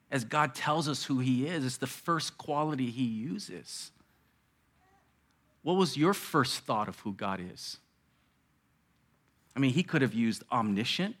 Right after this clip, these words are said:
he could have used om-, omnipotent. He could have used even the word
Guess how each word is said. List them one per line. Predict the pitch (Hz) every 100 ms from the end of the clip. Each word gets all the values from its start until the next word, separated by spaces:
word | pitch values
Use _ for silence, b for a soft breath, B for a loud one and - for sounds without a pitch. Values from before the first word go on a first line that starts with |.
| - _ _ _ _ _ _ _ _ _
he | 143
could | 147 127
have |
used | 120 113 -
om-, | 113 -
omnipotent. | 131 127 139 139 190 190 196 139
He | 135
could | 156 139
have | 135
used | 151 131 - B
even | B 160 151
the | 143
word | 135 135 117